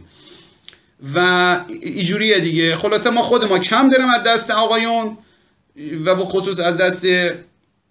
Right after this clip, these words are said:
پاپا نوئل رضوی و نمی‌دونم کنسرت و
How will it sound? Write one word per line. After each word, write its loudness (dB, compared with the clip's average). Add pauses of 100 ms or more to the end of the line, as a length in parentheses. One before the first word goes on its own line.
(520)
پاپا 2
نوئل 4
رضوی 0
و 2
نمی‌دونم 0
کنسرت 0
و 2